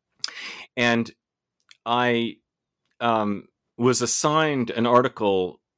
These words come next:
by Megan Vaughan, a great African historian, and it was about,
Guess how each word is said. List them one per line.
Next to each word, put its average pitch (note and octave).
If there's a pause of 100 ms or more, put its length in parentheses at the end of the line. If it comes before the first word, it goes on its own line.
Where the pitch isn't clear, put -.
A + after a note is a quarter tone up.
(140)
by G#2
Megan G#2+
Vaughan, F2+
a D#2+
great G#2
African F#2
historian, F#2 (640)
and G#2
it A2
was G2+
about, G#2